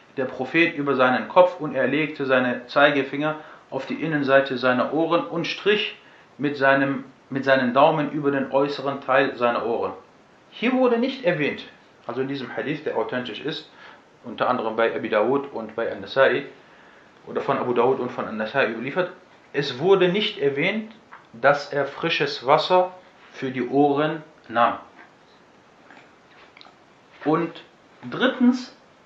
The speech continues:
die Ohren gehören sowohl sprachlich als auch schar'an, also islamisch gesehen, zum Kopf. Und von daher wird kein frisches Wasser für das Streichen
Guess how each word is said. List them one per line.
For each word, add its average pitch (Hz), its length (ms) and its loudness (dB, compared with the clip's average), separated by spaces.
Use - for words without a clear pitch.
die 151 180 -12
Ohren 214 720 0
gehören 170 640 4
sowohl 143 720 6
sprachlich 185 920 6
als 147 300 -2
auch 139 180 0
schar'an, 104 480 0
also 113 360 -2
islamisch 143 460 0
gesehen, 123 340 -2
zum 127 220 -6
Kopf. - 240 2
Und 123 140 -10
von 127 180 -4
daher 160 560 8
wird 151 560 2
kein 190 400 2
frisches - 500 -4
Wasser 175 500 6
für 139 120 2
das 127 180 4
Streichen 147 580 0